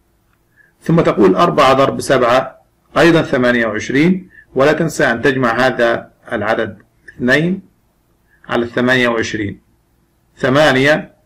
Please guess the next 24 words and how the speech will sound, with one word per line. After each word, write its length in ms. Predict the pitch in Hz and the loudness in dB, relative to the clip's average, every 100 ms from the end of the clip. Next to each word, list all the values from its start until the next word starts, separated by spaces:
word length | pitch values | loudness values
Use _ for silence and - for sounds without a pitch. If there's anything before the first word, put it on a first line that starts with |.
| _ | _
وعشرين 600 | - 120 120 127 123 107 101 | -4 -2 0 0 2 2 0
زائد 280 | 113 139 | 0 0
اثنين 360 | 120 107 127 131 | -2 -4 -2 0
يكون 280 | 120 107 127 | -2 -2 -2
الناتج 540 | 117 117 117 123 117 - _ _ _ | 0 -2 0 -2 -2 -10 _ _ _
ثلاثين. 480 | - 127 117 - - _ _ _ _ _ _ _ _ _ _ _ _ _ _ _ _ _ _ _ _ _ _ _ _ _ _ _ _ _ _ _ _ _ _ _ _ _ _ _ _ _ - - - _ | -2 0 0 -6 -12 _ _ _ _ _ _ _ _ _ _ _ _ _ _ _ _ _ _ _ _ _ _ _ _ _ _ _ _ _ _ _ _ _ _ _ _ _ _ _ _ _ -20 -20 -20 _
نلاحظ 400 | 131 160 190 190 | 2 4 4 2
أن 200 | 165 151 | 0 0
هذا 220 | 151 180 | 2 2
العدد 320 | 156 147 135 | 4 4 2
سبعة 540 | 123 160 160 131 131 139 | 2 2 2 4 2 2
وسبعة 460 | 123 113 147 143 | -2 0 0 0
من 120 | 135 131 | 0 0
عشرة 500 | 127 131 127 127 - | -2 0 0 0 -2
هناك 320 | 131 147 160 | 0 0 0
فاصلة، 540 | - 160 131 - 110 - _ - | 0 2 0 -4 -8 -12 _ -2
بعد 200 | - 135 | 0 2
كم 220 | 143 180 | 2 2
رقم؟ 480 | 165 147 151 185 185 - _ _ | 2 2 2 2 0 -8 _ _
بعد 220 | 123 117 | -4 0
رقم 320 | 131 147 147 135 | 2 2 2 2
واحد 320 | 131 131 131 | 2 2 0
من 140 | 131 | 0
اليمين، 540 | 135 131 127 117 98 | 2 2 2 -2 -4